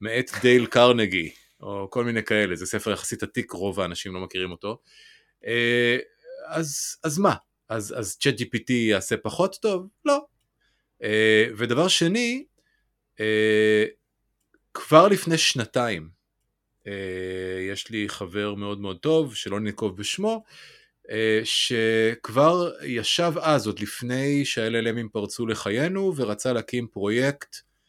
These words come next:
אה, כזה. הוא ראה שאין עדיין את הטכנולוגיה לעשות את זה, אז הוא ירד מזה. ולחילופין, עד לפני איזה חצי שנה או שמונה חודשים, אותו בחור בא אליי ואמר לי,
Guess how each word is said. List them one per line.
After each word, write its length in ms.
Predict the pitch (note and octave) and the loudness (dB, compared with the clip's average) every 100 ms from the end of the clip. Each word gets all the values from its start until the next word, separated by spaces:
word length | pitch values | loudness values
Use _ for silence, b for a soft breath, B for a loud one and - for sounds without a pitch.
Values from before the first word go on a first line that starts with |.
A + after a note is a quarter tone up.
| _ _ _ - | _ _ _ -10
אה, 100 | G2 - | -10 -2
כזה. 400 | B2 F#2+ G#2 A2 - _ _ _ _ _ C#3 | -2 0 2 0 -2 _ _ _ _ _ -12
הוא 160 | G#2 G#2+ | -4 0
ראה 140 | B2 | 0
שאין 280 | - A#2+ A#2+ | 0 0 0
עדיין 220 | A#2 A2 | 0 0
את 60 | G#2+ | -2
הטכנולוגיה 540 | G#2+ - G#2+ G#2+ G#2+ | -6 -4 0 0 0
לעשות 260 | G2+ A#2 A#2+ | -2 -6 -8
את 60 | |
זה, 100 | G2 | -6
אז 140 | F#2 F#2+ | -6 -4
הוא 80 | F2+ | -4
ירד 220 | F#2+ B2 | -4 -4
מזה. 200 | D#3+ A#3+ B B B B B - | -6 -6 B B B B B 0
ולחילופין, 960 | - G3 - D3 B2 - A3 A#3 A3 D3+ | 4 6 6 4 4 2 2 0 -4 -8
עד 300 | A#2+ C#3 C#3 | -4 -2 -2
לפני 240 | A#2+ - C3 | -6 -6 -6
איזה 140 | A2+ | -6
חצי 180 | A2 C#3+ | -6 -4
שנה 180 | D3+ C3 | -4 -4
או 60 | |
שמונה 260 | - A#2 B2+ | -6 -4 -4
חודשים, 520 | A#2 A2 - G#3 F#3+ | -4 -4 0 2 2
אותו 220 | B2+ D#3 | 0 0
בחור 280 | C3+ C#3+ C3 | 0 0 2
בא 120 | D#3 | 4
אליי 160 | F#3 E3 | 4 2
ואמר 360 | C3 B2+ D3+ | 2 2 2
לי, 280 | D3+ D3+ D3+ | 4 4 2